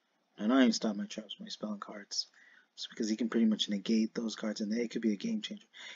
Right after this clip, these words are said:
Even though I rarely play any spells in my deck, just in case. So, but judging from the field, even though I have more monsters, he's still thinking. Yeah,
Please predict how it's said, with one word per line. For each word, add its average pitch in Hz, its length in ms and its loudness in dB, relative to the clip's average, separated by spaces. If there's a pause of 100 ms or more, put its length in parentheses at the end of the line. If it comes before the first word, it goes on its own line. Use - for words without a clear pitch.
(100)
Even 135 240 10
though 131 80 8
I 117 100 8
rarely 113 380 4
play 113 280 -4 (120)
any 113 200 6
spells 113 440 0
in 107 40 -6
my 110 120 -2
deck, 110 360 -10 (600)
just 160 260 2
in - 80 2
case. - 300 -8
So, - 340 -10 (1900)
but 107 340 0
judging 113 300 2
from 113 200 -4
the 107 60 -6
field, 110 160 -2
even 110 180 -2
though 110 60 0
I 104 60 0
have 101 100 -4
more 107 240 -2
monsters, 107 380 -10 (1300)
he's - 220 -2
still 139 180 0
thinking. - 360 -10 (960)
Yeah, 107 320 -8